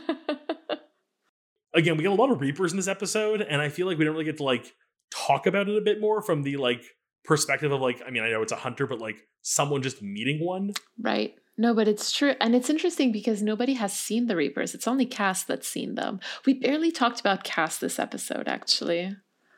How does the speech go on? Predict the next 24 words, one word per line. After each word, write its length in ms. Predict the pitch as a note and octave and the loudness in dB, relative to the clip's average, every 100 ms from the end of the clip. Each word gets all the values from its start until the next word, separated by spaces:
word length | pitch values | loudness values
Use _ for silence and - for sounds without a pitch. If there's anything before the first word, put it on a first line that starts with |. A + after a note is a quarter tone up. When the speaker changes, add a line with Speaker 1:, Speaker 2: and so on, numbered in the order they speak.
| _ _ _ _ _ _ - | _ _ _ _ _ _ 0
Speaker 1:
His 220 | E3 C#3+ | 4 4
enti-, 400 | C3+ - D#3 C#3 | 2 4 4 6
the 80 | D3+ | 2
entire 240 | D#3 D#3 | 2 0
point 300 | - E3 D#3+ | 0 -4 -2
of 60 | C3 | -2
him 140 | B2 | -2
is 100 | A2+ | -4
to 120 | - | -4
not 320 | B2 A#2 - A#2 | 0 0 0 -6
be 160 | A#2+ | -4
there 220 | G#2 F#2+ | -2 -4
'cause 200 | G2 A#2 | -4 -6
he 140 | - A2+ | -4 -4
is 120 | G#2+ | -4
a 100 | A2 A2 | -4 -6
beacon 260 | A#2 G#2+ G#2+ | -8 -4 -4
of 80 | G#2 | -4
hope 220 | A#2+ G#2 | -6 -8
and 80 | G2+ | -10
he's 120 | G2 | -10
gone. 220 | F#2+ F2 _ _ _ _ _ _ _ _ - | -10 -12 _ _ _ _ _ _ _ _ -20
Speaker 2:
<gasps> 1160 | - - - - - _ _ _ _ _ _ - | -18 -18 -18 -20 -20 _ _ _ _ _ _ 0
Oh. 600 | B3+ B3+ B3 A#3+ A#3 | 2 4 2 0 -4